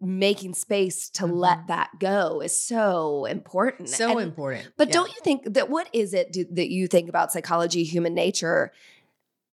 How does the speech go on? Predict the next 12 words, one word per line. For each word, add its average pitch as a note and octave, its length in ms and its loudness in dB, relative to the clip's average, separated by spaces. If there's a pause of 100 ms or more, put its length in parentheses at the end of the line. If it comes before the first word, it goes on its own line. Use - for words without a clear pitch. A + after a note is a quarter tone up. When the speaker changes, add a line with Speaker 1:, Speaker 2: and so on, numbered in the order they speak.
Speaker 1:
that A3+ 360 2
makes B3 400 0
us E4+ 120 2
kinda B3 300 0
keep A#3 300 -4
holding F#3 340 0
on, - 540 -2 (320)
for F#3+ 180 -2
lack F3 300 0
of F3 140 -12 (240)
better E3 580 0 (260)
terms? E3 920 -2